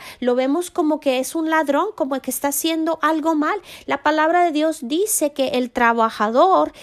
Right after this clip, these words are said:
y se refiere a trabajador en el evangelio, es digno de su salario, es digno de que reciba un salario y un salario bien. Si Satanás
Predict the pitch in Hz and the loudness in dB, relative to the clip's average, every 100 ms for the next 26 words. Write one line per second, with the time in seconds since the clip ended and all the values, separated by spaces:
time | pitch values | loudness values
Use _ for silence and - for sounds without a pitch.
0 | - 269 - 277 262 302 294 262 262 247 | -6 0 2 2 2 2 2 2 0 0
1 | 240 226 240 226 240 285 349 320 302 285 | 0 0 0 0 4 4 4 2 2 2
2 | 254 240 220 - 294 311 262 254 - - | 2 0 -4 -2 0 2 0 -6 -14 -14
3 | - 269 - - 233 254 349 370 359 370 | -4 -2 -2 -8 -4 0 2 2 0 0
4 | 349 - - 262 240 247 349 359 - _ | 0 -2 -4 -4 2 4 4 0 -4 _
5 | - _ 254 285 240 220 220 370 392 349 | -20 _ -2 -2 -2 -6 0 0 0 -2
6 | 277 208 - - - 233 254 247 233 240 | -2 -6 -16 -14 -2 0 0 0 -4 -4
7 | 220 - 302 339 294 - 254 269 - 302 | -4 -2 0 0 -2 -4 -4 -4 -2 0
8 | 277 277 320 - 247 262 311 - 370 349 | 4 2 2 -4 -2 0 0 0 0 2
9 | 349 349 349 262 311 453 254 _ _ _ | 2 0 0 -4 -2 -2 -6 _ _ _
10 | _ _ _ _ _ _ _ _ _ _ | _ _ _ _ _ _ _ _ _ _
11 | _ _ _ _ - 294 311 294 285 302 | _ _ _ _ -2 2 0 2 2 4
12 | 381 359 - - | 4 2 0 -2